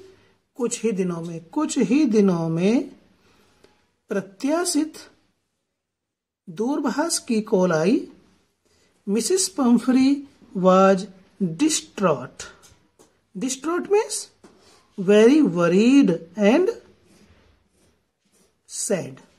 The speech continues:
श्रीमती पंफरे बहुत ही चिंतित और दुखी थी। ट्रीकी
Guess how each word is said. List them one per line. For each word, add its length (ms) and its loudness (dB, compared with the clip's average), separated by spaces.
श्रीमती 840 2
पंफरे 600 2
बहुत 580 -4
ही 120 2
चिंतित 760 -2
और 100 0
दुखी 360 -4
थी। 380 -2
ट्रीकी 720 -2